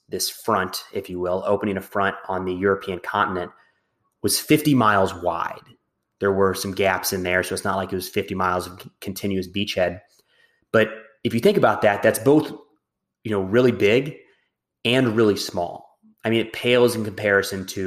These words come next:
you know, the Western Front that stretched across all of Europe in the First World War. And when you're talking about,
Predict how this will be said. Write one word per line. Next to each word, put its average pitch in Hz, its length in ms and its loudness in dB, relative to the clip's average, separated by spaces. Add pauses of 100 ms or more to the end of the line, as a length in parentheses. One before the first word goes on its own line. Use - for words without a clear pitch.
(460)
you - 100 -8
know, - 20 -2
the 92 80 0
Western 95 440 -2
Front 90 400 -2
that - 100 -8
stretched - 320 -6
across 90 320 -2
all 95 240 0
of 90 100 -6
Europe 95 300 2
in 92 60 -6
the 90 80 -8
First - 320 -8
World 90 180 -6
War. 95 380 0 (280)
And 113 80 2
when 123 120 6
you're 151 80 4
talking 127 360 -2
about, 98 360 0